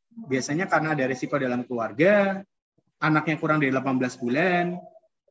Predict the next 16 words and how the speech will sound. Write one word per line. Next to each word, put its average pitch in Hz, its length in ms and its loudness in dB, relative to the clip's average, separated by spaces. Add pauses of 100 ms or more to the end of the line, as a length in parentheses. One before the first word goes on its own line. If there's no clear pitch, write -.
tingginya 139 260 2
suhu 135 260 0
badan 131 240 0
sebelum 127 320 -2
kejang, 160 560 0
jadi 131 160 2
misalnya 156 320 -2
suhu, 143 320 -4 (160)
suhu 143 320 -2
badannya 135 500 -2 (280)
sampai 190 340 -2
empat 180 240 -2
puluh 190 260 -2
lebih 180 360 -2
gitu 131 80 -4 (140)
ya, - 20 -12